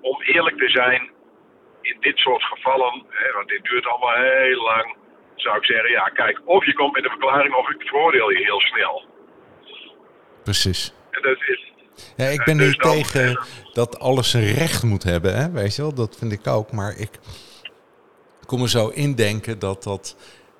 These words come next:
Speaker 2: ehm, hè, dat die, dat die mensen in een zwart gat zitten en, eh, dat dat dag in dag uit, jaar in jaar uit, maar doorsleept.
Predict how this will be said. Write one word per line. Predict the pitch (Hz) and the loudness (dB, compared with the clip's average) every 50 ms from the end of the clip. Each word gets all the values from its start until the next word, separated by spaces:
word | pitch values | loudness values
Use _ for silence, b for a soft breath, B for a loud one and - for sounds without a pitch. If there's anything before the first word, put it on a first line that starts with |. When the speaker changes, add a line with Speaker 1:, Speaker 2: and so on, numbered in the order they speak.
| _ - | _ -10
Speaker 2:
ehm, | - 95 98 95 92 95 95 98 98 95 95 95 95 95 95 95 95 87 - _ _ - | -4 -2 0 2 2 2 2 2 2 2 0 0 -2 -4 -6 -8 -10 -12 -16 _ _ -10
hè, | - 120 | -8 -4
dat | 117 117 107 95 | -2 -2 -2 -2
die, | - 113 104 92 | -2 -4 -4 -4
dat | - 101 92 - | -4 -6 -6 -4
die | 110 104 | -4 -2
mensen | 101 104 110 104 - 104 | -2 -2 -2 -2 -4 -4
in | 98 98 | -4 -2
een | 101 92 | -2 -4
zwart | - 101 101 101 - - | -2 -2 -4 -4 -4 -6
gat | - - 120 117 - | -4 -4 -4 -2 -2
zitten | - - 101 90 85 - 113 123 139 143 120 - | -4 -2 -2 -2 -2 -4 -6 -6 -6 -8 -8 -8
en, | 101 101 98 98 95 95 | -6 -4 -4 -2 -2 -2
eh, | 95 95 95 95 95 95 95 95 95 B B B B B B B B B B - | -2 -2 0 0 -2 -2 -2 -4 -6 B B B B B B B B B B -6
dat | - 98 - | -4 -4 -2
dat | - 104 95 - - - - - - - - - 90 | -2 -4 -4 -4 -10 -20 -20 -20 -20 -20 -18 -16 -10
dag | 98 98 113 104 - - | -4 -2 -2 -2 0 0
in | 117 110 104 | 0 2 2
dag | 98 98 - - | 2 0 0 -2
uit, | 117 110 104 98 92 - - | -2 -2 -2 -4 -4 -8 -8
jaar | 104 104 104 101 107 | -6 -6 -4 -4 -4
in | 98 113 113 107 | -4 -4 -2 0
jaar | 104 98 95 92 87 - | 0 0 0 -2 -2 -4
uit, | - 110 107 101 95 - - - - - | -4 -4 -4 -4 -6 -6 -10 -12 -12 -8
maar | - 101 101 87 | -4 -2 -2 0
doorsleept. | - 117 120 135 139 - - - - - 90 87 90 92 95 - - - - - | 2 2 2 2 2 2 2 2 2 2 0 0 0 -2 -2 -4 -8 -14 -14 -14